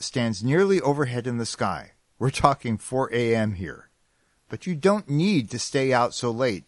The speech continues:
or get up so early. This shower can be enjoyed as soon as its radiant clears the horizon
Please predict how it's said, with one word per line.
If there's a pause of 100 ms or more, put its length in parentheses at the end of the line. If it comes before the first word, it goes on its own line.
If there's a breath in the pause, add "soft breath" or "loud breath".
or
get
up
so
early. (480)
This
shower
can
be
enjoyed
as
soon
as
its
radiant
clears
the
horizon